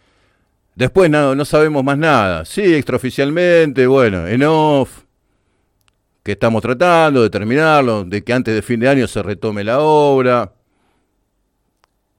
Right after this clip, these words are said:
que Caputo no, no libera los fondos, que ya no es problema de Scioli, parece, sino de Caputo, que,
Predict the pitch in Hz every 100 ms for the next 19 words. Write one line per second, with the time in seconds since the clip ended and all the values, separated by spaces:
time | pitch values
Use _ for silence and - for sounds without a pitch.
0 | _ - 107 - - 110 - 143 113 113
1 | 104 95 90 95 110 98 92 104 104 107
2 | 107 101 98 90 82 78 69 80 87 170
3 | 170 160 131 117 104 - - 120 120 107
4 | 107 127 104 101 - 151 147 123 110 135
5 | 107 - 110 110 101 104 160 147 107 90